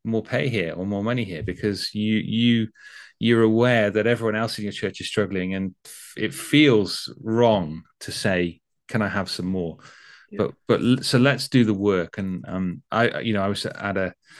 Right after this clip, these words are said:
Speaker 1: a seminar talking to administrators, you know, before and saying, "Actually, you know, sometimes we might have to actually build some of this into people's contracts when we're hiring them."
Speaker 2: Mm.
Speaker 1: How can I make sure that in,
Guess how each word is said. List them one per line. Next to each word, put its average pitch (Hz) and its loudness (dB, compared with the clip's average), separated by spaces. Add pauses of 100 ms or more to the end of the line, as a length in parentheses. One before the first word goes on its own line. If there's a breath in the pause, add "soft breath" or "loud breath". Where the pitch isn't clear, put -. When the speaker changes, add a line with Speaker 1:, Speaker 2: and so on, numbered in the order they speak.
(240 loud breath)
Speaker 1:
a 98 -4
seminar 104 2
talking 101 -2
to 101 0
administrators, 98 -4 (100)
you 104 -2
know, 90 -2
before 101 0
and 95 -2
saying, 98 -4 (240 loud breath)
"Actually, 107 -2
you 113 0
know, 101 0
sometimes 135 -2
we 101 -2
might 101 -2
have - -8
to 107 -2
actually 101 -4
build 101 0
some 101 -4
of 92 -4
this 92 -6
into 95 -4
people's - -10
contracts - -8
when 95 -6
we're 90 -4
hiring 92 -6
them." 76 -12 (480 loud breath)
Speaker 2:
Mm. 104 -10
Speaker 1:
How 143 0
can 147 0
I 131 2
make 107 0
sure 69 -4 (320 soft breath)
that - 0
in, 117 2